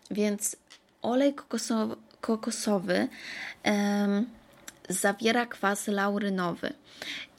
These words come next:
i może on reagować z alkaliami obecnymi w ślimnie, e, takim jak na przykład, e, wodotlenek, e, wodo-,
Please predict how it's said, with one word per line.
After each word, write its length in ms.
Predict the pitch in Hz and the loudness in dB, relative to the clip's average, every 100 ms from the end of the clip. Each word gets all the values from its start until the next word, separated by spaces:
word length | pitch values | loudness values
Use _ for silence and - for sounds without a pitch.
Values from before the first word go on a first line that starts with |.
| - | 2
i 160 | 220 214 | 6 6
może 340 | 214 254 285 | 6 6 4
on 180 | - 220 | 4 2
reagować 500 | 214 202 214 220 202 | 2 2 2 2 0
z 100 | - - | -2 0
alkaliami 720 | 202 214 240 220 208 202 214 | 0 0 0 0 2 0 0
obecnymi 580 | 202 202 - 202 202 196 | -2 -2 -2 -4 -2 -2
w 60 | - | -2
ślimnie, 680 | - 190 185 180 190 220 294 - - - - | 0 0 2 2 2 2 2 -4 -12 -12 -2
e, 140 | 208 208 | -2 0
takim 240 | 214 220 | -2 -2
jak 100 | 214 | -2
na 100 | 208 | -2
przykład, 360 | - 190 - - - | 0 -2 -2 -6 -2
e, 240 | 185 180 185 - | 0 -2 -8 -4
wodotlenek, 840 | 196 196 202 - 196 190 185 - - | 2 2 2 -2 -2 -2 -4 -6 -4
e, 140 | 190 | -2
wodo-, 320 | 196 190 202 | 0 2 2